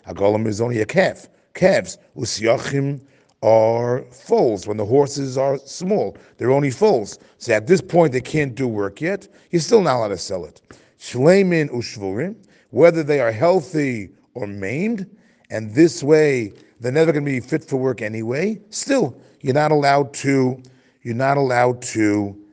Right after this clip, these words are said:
sell these animals to a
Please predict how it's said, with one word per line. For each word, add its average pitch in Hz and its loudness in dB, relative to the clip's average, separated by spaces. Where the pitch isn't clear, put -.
sell 120 0
these 117 -4
animals 110 -4
to 101 -4
a 95 -4